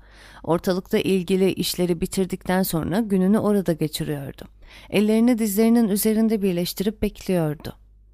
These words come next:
Ryu onun beklediğinin kendisi olup olmadığından emin değildi. Yine de o geldiğinde annesinin yüzünde bir şeyler değişiyordu. Çalışmayla geçmiş bir yaşamın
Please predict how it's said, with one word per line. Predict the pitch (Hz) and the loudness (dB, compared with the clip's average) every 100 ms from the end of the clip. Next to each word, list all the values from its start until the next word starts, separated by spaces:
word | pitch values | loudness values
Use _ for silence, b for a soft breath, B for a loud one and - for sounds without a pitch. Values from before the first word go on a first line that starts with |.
| - _ - - - | -20 _ -20 -20 -8
Ryu | 196 294 339 | 2 4 4
onun | - 262 285 254 | 6 6 6 4
beklediğinin | 247 - 233 233 233 247 | 0 2 2 4 4 4
kendisi | 254 214 214 220 | 2 0 0 0
olup | 208 220 202 | 0 -2 0
olmadığından | - 247 233 208 208 202 208 208 | 2 4 4 4 2 4 2 2
emin | 202 208 208 | 2 2 2
değildi. | 214 190 175 - - - B B | 0 -2 -4 -8 -14 -20 B B
Yine | - 196 202 | 2 4 6
de | 202 - | 4 4
o | 220 | 4
geldiğinde | 220 196 170 160 156 151 240 | 4 4 4 2 0 0 0
annesinin | - 196 196 - 196 196 | 0 0 0 0 0 2
yüzünde | 190 175 190 190 180 | 0 0 0 0 0
bir | |
şeyler | 190 190 185 180 170 | 0 2 2 2 2
değişiyordu. | 156 151 - 156 147 147 - - b b b | -2 -2 -4 -2 -4 -6 -14 -18 b b b
Çalışmayla | - 196 208 - 233 294 262 | 0 2 2 0 0 2 0
geçmiş | 196 202 - 214 - | 0 -2 0 -2 -2
bir | 196 | 0
yaşamın | 190 196 202 190 190 | 0 2 2 4 2